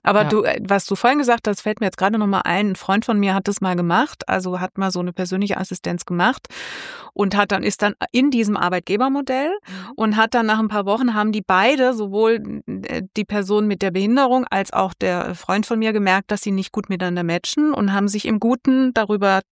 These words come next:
Speaker 1: transparent unterhalten können und haben das dann beendet, was eigentlich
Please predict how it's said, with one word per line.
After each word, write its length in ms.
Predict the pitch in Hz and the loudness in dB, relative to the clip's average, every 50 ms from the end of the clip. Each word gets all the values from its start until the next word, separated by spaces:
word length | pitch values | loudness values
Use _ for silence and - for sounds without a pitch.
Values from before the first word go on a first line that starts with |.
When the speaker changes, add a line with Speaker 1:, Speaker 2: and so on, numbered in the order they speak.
| _ - | _ -6
Speaker 1:
transparent 540 | - 208 202 202 - - 190 196 202 196 | -4 -4 -4 -2 -6 -6 -4 -4 -4 -2
unterhalten 480 | - 202 190 180 175 175 185 190 208 202 | -2 -4 -2 0 0 0 0 0 -2 -4
können 300 | - 196 196 196 196 190 | -2 -2 0 0 0 -2
und 180 | - 190 180 180 | -2 -4 -4 -2
haben 200 | 180 180 180 175 | -2 -2 -2 -2
das 100 | 175 - - | -4 -4 -4
dann 220 | 180 175 175 175 | -2 -2 0 -2
beendet, 560 | 175 180 - 175 185 190 180 160 160 156 - | 0 0 2 2 2 2 2 0 -2 -4 -4
was 160 | - 160 - - | -6 -6 -4 -4
eigentlich 400 | - - - 175 175 170 - | -6 -4 -4 -4 -4 -4 -6